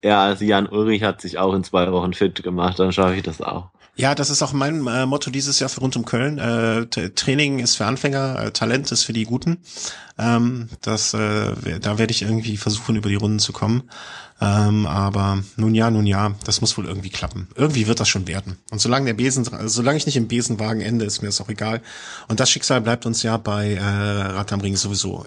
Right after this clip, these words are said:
Speaker 2: äh, in jeglicher Hinsicht, ähm, erspart. Okay, dann, ähm, wann nehmen wir denn das nächste Mal auf? Dann, äh, ähm, äh,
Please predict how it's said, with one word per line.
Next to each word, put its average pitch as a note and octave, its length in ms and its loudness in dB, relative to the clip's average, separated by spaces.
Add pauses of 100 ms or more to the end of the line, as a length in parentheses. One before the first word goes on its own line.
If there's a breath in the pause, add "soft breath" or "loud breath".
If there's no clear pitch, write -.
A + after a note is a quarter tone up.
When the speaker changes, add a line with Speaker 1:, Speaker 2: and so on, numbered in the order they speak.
(120)
Speaker 2:
äh, G2 260 -10
in A2 80 -2
jeglicher A2+ 380 4
Hinsicht, G#2 460 2 (520 loud breath)
ähm, G2 240 0
erspart. F#2 560 -2 (840 loud breath)
Okay, C#3 260 0 (120)
dann, D3+ 220 4
ähm, C#3+ 500 2
wann C3+ 460 2
nehmen D#3+ 180 4
wir F3 60 4
denn C#3 140 2
das B2+ 160 2
nächste A#2+ 200 0
Mal F#2+ 100 2
auf? - 180 -4
Dann, C#3 200 -2
äh, A2 300 -2 (140)
ähm, G2+ 240 -6
äh, F#2+ 180 -6